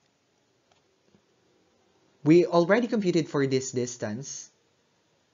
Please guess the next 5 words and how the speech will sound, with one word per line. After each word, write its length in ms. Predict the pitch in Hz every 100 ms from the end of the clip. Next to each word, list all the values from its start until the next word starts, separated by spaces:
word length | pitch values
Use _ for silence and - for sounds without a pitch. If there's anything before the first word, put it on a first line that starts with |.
| _ -
a 80 |
while 240 | 131 135 139
back 460 | 131 127 - - _ _ _ _ _ _ _ _ _
from 400 | _ - 151 139
this 540 | 123 151 202 - -